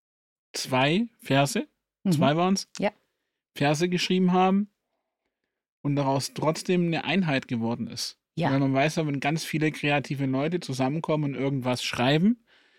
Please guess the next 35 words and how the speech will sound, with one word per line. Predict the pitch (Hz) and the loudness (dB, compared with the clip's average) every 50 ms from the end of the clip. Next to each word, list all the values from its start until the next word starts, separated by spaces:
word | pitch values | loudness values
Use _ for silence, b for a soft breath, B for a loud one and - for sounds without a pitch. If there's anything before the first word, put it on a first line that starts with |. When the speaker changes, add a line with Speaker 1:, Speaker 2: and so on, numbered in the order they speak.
| b b b b b b b b b b _ | b b b b b b b b b b _
Speaker 1:
dass | - 147 147 139 - - - | 0 0 0 0 0 -4 0
da | - 147 156 165 | 2 4 4 4
dann, | 160 160 156 156 156 151 139 | 2 0 0 0 0 0 0
ähm, | 127 131 135 131 131 131 131 131 | 0 0 0 0 0 -2 -2 -4
ein | |
greifbarer | - - 139 143 135 - - 131 127 123 120 | -2 -2 -2 -2 0 -2 -2 0 0 0 2
Song | - 156 196 220 185 | 2 4 4 4 4
draus | 143 123 113 117 - - | 4 2 0 0 0 -2
wird. | 123 117 - - - - _ _ _ _ _ _ _ _ _ _ _ _ _ _ _ _ _ _ - | -4 -4 -4 -6 -12 -16 _ _ _ _ _ _ _ _ _ _ _ _ _ _ _ _ _ _ -10
Das | 131 - | -8 -6
ist, | - | -2
glaub | 147 135 139 | -2 0 0
ich, | 139 131 - | -2 -2 -2
ganz | - 143 143 - | -2 -2 -2 -2
schön | - 139 | -2 0
ein | 135 | 0
langer | 131 127 131 123 117 | 2 2 4 4 4
Weg. | 117 113 113 - _ _ _ _ _ _ _ _ _ | 2 0 0 -4 _ _ _ _ _ _ _ _ _
Speaker 2:
Ja, | - 175 175 175 175 156 143 - _ _ - | 0 0 2 2 0 -2 -6 -8 _ _ -6
total. | - 160 - - 147 139 143 139 139 - _ _ _ _ _ _ _ _ | -6 -6 -4 -4 -6 -6 -6 -8 -10 -14 _ _ _ _ _ _ _ _
Also | - 170 175 175 | 0 2 2 4
das | 190 185 - | 2 2 2
hat | 208 180 | 2 2
mich | 180 165 156 135 | 2 2 2 2
auch | 147 151 | 2 2
sehr | - - - 180 170 175 160 | 0 -2 2 4 4 4 4
überrascht, | 143 143 139 127 135 143 160 - - - b b b b b b b b b b _ _ | 4 2 2 2 2 0 0 -2 -6 -10 b b b b b b b b b b _ _
ähm, | 165 160 156 156 156 156 160 160 160 156 160 160 156 156 151 151 147 - - | 0 2 2 4 4 4 4 2 2 2 2 2 2 2 2 0 -2 -2 -4
weil | - 156 151 | -2 -2 -2
es | 151 147 - 156 | -2 -2 0 4
waren | 151 151 156 147 139 | 4 4 4 4 0
wirklich | 175 185 - 214 190 - - | -2 -2 0 -2 -4 -2 -2
tatsächlich, | - 170 156 - - 165 170 - - 175 175 - | -4 -4 -4 0 -2 -2 -2 -2 -4 -6 -6 -2
die | - 180 160 | 0 2 2
haben | 165 165 160 - | 2 2 0 -2